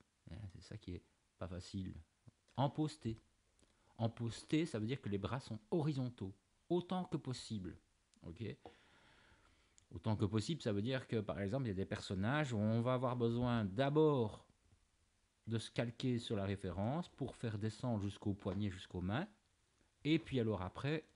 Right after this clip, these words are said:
on pourrait se redresser avec une rotation,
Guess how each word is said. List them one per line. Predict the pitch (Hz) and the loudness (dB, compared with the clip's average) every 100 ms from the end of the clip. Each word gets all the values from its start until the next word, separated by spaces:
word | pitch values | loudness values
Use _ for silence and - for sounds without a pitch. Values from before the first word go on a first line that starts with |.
| - - - _ _ _ _ _ - | -20 -20 -20 _ _ _ _ _ -2
on | 151 | -2
pourrait | - 117 101 110 | -2 -4 0 2
se | 151 - | 0 -2
redresser | 98 92 90 135 120 117 113 - 127 127 156 - _ _ _ _ _ - _ _ _ _ _ _ | -2 -2 -2 0 2 0 -4 -4 -2 0 -4 -10 _ _ _ _ _ -20 _ _ _ _ _ _
avec | 92 98 92 113 117 - - | -4 -2 0 -2 -4 -8 -8
une | 98 95 | -4 -2
rotation, | 90 82 117 - 107 - 101 101 | -4 -4 -6 -4 -6 -4 -4 -4